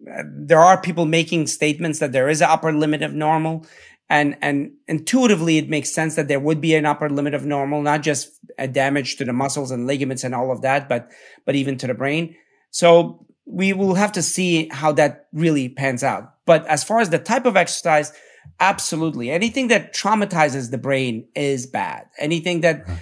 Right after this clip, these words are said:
Speaker 1: um, uh, uh, uh, causes concussions are bad. And we know this from, uh, sports, uh,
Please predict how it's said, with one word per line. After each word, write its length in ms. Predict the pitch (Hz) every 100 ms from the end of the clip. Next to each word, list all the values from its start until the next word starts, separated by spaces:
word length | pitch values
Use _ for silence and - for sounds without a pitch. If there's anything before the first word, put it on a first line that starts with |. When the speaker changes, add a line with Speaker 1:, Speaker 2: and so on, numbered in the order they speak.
| - -
Speaker 1:
um, 320 | 170 151 165
uh, 20 |
uh, 800 | 156 147 151 156 151 156 147 139
uh, 140 | 139 147
causes 400 | - 156 147 143
concussions 800 | - 143 143 175 - 147 117 - -
are 160 | 135
bad. 380 | 110 123 90 104
And 120 | 127
we 120 | 135 147
know 180 | 156
this 180 | 160 147
from, 300 | - 139 123 - - - _
uh, 200 | 143 135
sports, 580 | 123 - 160 156 131 -
uh, 160 | 143